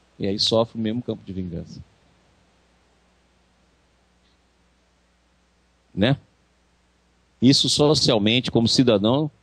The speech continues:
nós vamos ter de ajudar a consertar, né? Nós já lemos isso aqui, mas é bom a gente refa-, refazer.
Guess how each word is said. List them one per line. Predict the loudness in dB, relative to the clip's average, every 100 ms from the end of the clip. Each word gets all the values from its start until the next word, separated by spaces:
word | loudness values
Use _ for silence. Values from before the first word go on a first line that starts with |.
| _
nós | -2 0
vamos | -2
ter | -4
de | -6
ajudar | -8 -2 0 0
a |
consertar, | -4 _ -4 -4 -4 -6
né? | -4 -6 _ _ _ _ _ _ _ _ _ _ _ _ _ _ _ _ _ _ _ _ _ -20 _ _ _ _ _ _ _ _ _ _ _ _ _ _ -2
Nós | 0
já | 2 0
lemos | 0 -2 0
isso | -2
aqui, | 2 2
mas | 4 2
é |
bom | 2 2
a | 2
gente | 0 0
refa-, | -2 -2 -2
refazer. | 0 0 0 -2